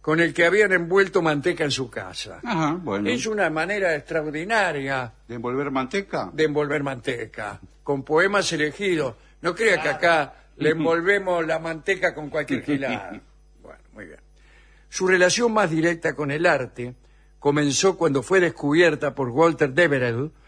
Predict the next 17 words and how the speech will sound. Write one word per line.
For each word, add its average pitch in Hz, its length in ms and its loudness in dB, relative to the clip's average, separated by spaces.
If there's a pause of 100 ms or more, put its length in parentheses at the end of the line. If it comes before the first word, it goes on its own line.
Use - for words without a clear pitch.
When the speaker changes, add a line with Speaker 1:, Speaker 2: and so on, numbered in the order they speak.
(240)
Speaker 1:
en 120 100 -2
mil 180 140 2
ochocientos 147 560 0
cuarenta 117 360 -6
y 123 60 -8
nueve, 110 440 -6 (520)
y 151 80 -10
fue 185 340 4
él 139 220 -2 (180)
quien 156 220 0
se 147 140 -2
la 131 180 -4
presentó 131 680 -2 (460)
a 175 120 2
los 196 300 -2
artistas 180 840 -4 (100)
prerrafaelistas 185 1700 2